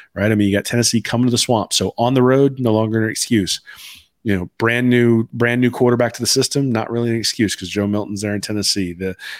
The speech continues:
you know, the, um, the defense, you know, they're brand new players. I know you're three games in at this point.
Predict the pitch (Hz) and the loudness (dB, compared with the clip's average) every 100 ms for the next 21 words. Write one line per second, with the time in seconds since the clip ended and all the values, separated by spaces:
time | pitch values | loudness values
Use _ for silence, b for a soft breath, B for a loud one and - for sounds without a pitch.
0 | - 101 92 85 95 92 90 90 90 87 | -8 -6 -4 -6 -4 -4 -4 -8 -10 -14
1 | - 92 69 - - _ 135 107 98 127 | -14 -14 -14 -18 -20 _ -6 -4 0 0
2 | 123 123 120 117 - - - _ _ 110 | 2 0 2 2 0 0 -6 _ _ -4
3 | 101 98 98 104 101 113 117 120 117 123 | -2 -2 -2 -2 0 0 4 2 2 2
4 | 127 123 123 117 - 120 117 107 101 98 | 2 2 2 2 2 2 2 0 0 -2
5 | - 92 - 95 87 | -2 -6 -6 -6 -8